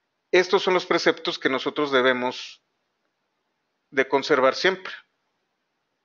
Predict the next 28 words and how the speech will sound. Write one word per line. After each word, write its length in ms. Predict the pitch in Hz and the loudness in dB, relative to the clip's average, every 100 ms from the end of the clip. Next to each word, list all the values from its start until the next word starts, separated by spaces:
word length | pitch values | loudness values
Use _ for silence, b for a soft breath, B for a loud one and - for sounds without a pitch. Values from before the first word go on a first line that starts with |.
| _ _ _ _ _ _ _ _ _ _ _ _ b b | _ _ _ _ _ _ _ _ _ _ _ _ b b
Ahora 160 | - 208 | 2 4
bien, 220 | 233 226 | 4 4
esto 400 | 170 180 - 185 | 2 0 6 6
es 260 | 180 180 - | 6 4 0
nada 240 | 156 151 | 4 4
más 400 | 147 143 156 - | 4 2 2 -2
una 240 | 160 156 147 | -6 -2 -2
especie 360 | - 127 - | 0 -2 0
de 140 | 131 127 | 2 0
filosofía, 760 | - 123 123 151 165 151 143 - _ _ _ _ _ _ _ _ _ _ _ _ _ _ _ _ _ _ _ _ _ _ - | -2 -4 -2 -2 2 2 2 -2 _ _ _ _ _ _ _ _ _ _ _ _ _ _ _ _ _ _ _ _ _ _ -2
pero 160 | 160 160 | 0 0
si 120 | 151 | 2
ya 160 | 190 | 0
queremos 680 | - 240 233 196 180 - - | 4 4 4 2 0 -2 -6
hablar 520 | - 143 156 160 170 170 - | 2 2 6 4 4 -2 -6
de 160 | 147 | -2
los 160 | 139 135 | -2 -4
problemas 560 | 147 143 160 214 214 | -2 0 0 -2 -2
en 100 | 196 | -2
los 160 | 156 135 | -2 -4
que, 120 | - | 0
a 60 | 131 | 0
los 160 | 127 | 0
que 120 | - 131 | -6 -8
se 100 | 135 | -8
enfrentan 460 | 120 143 143 156 | -2 -2 2 0
los 100 | 156 | 0
desarrolladores, 1040 | 147 143 156 151 147 131 131 139 165 - | -2 0 0 2 4 4 4 2 0 -8